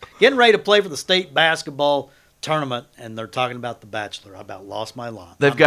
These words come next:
Speaker 1: mind.
Speaker 2: their priorities straight. That's
Speaker 1: Yeah.
Speaker 2: all I have to say,
Speaker 1: I
Speaker 2: Steve.
Speaker 1: don't think so.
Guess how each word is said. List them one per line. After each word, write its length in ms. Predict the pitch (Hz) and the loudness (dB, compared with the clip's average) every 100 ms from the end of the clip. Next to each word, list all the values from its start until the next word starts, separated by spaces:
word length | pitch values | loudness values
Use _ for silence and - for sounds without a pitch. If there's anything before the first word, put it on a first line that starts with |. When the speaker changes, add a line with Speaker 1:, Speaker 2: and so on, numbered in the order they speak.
| 147 | 4
Speaker 1:
mind. 20 | |
Speaker 2:
their 100 | 160 | 2
priorities 640 | 151 156 143 131 120 104 | 4 8 8 6 2 0
straight. 280 | - 110 98 | -4 -2 0
That's 140 | 120 - | 4 6
Speaker 1:
Yeah. 100 | 147 | 8
Speaker 2:
all 180 | 135 123 | 10 8
I 80 | |
have 160 | 123 127 | 6 4
to 80 | 110 | 0
say, 160 | - | 0
Speaker 1:
I 120 | 117 135 | 2 2
Speaker 2:
Steve. 360 | - 139 110 | 4 2 2
Speaker 1:
don't 220 | 107 110 - | -6 -12 -14
think 240 | 113 110 | -16 -16
so. 180 | - | -18